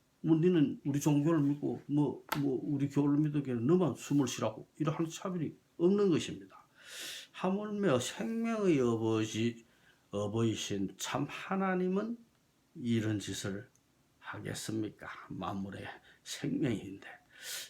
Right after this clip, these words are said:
여태의 모든 종교 간의 배타 적겠으면 그 옛날 우매한 사람들을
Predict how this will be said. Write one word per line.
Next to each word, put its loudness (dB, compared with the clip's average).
여태의 4
모든 0
종교 -4
간의 -2
배타 -4
적겠으면 -2
그 0
옛날 -2
우매한 2
사람들을 0